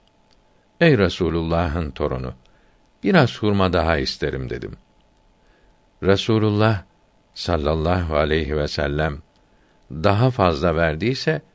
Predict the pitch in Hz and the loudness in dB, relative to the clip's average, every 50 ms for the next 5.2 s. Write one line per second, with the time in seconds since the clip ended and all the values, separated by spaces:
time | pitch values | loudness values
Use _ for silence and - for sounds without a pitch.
0 | _ _ _ _ _ _ _ - - 143 117 90 73 73 65 62 64 64 58 55 | _ _ _ _ _ _ _ 2 4 4 4 4 2 2 2 2 -2 -4 -4 -6
1 | 53 - - - _ _ _ _ _ - - 67 60 58 55 53 - - - - | -8 -10 -14 -16 _ _ _ _ _ -4 -2 -2 -2 -2 -4 -6 -8 -10 -14 -16
2 | _ _ _ _ _ _ _ _ _ _ _ _ _ _ _ _ _ _ _ _ | _ _ _ _ _ _ _ _ _ _ _ _ _ _ _ _ _ _ _ _
3 | _ _ _ _ _ - 214 220 202 185 - 117 98 95 87 92 92 95 - 139 | _ _ _ _ _ -4 -2 -2 0 2 2 4 4 4 4 4 2 2 0 -2
4 | 147 - - 156 135 101 80 73 71 69 65 69 67 - - - 71 - - - | -2 2 2 4 4 4 2 0 -2 -2 -4 -6 -6 -8 -8 -10 -10 -10 -10 -10
5 | - - - | -12 -12 -14